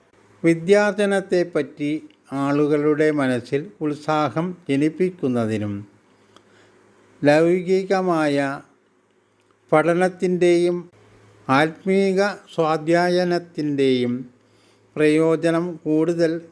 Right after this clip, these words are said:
ഗൗരവപൂർവം മനസ്സിലാക്കുന്നതിനും വേണ്ടി സരസ്വതി പൂജ പാരമ്പരാഗതമായി ചെയ്തു വരുന്നു. ബുദ്ധിവൈഭവത്തിൻ്റെ അപാരമായ മൂല്യം മനസ്സിലാക്കുകയും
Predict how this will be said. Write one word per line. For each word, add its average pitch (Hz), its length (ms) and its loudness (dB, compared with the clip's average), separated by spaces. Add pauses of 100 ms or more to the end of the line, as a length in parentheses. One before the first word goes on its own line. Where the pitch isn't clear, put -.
(100)
ഗൗരവപൂർവം 151 1080 0 (120)
മനസ്സിലാക്കുന്നതിനും 135 1400 -2
വേണ്ടി 123 420 0 (840)
സരസ്വതി 156 640 0
പൂജ 123 320 -2 (1000)
പാരമ്പരാഗതമായി 147 1400 0 (460)
ചെയ്തു 131 280 -2
വരുന്നു. 104 460 -4 (960)
ബുദ്ധിവൈഭവത്തിൻ്റെ 175 1300 0 (420)
അപാരമായ 156 840 0 (400)
മൂല്യം 139 400 -2 (400)
മനസ്സിലാക്കുകയും 143 1080 0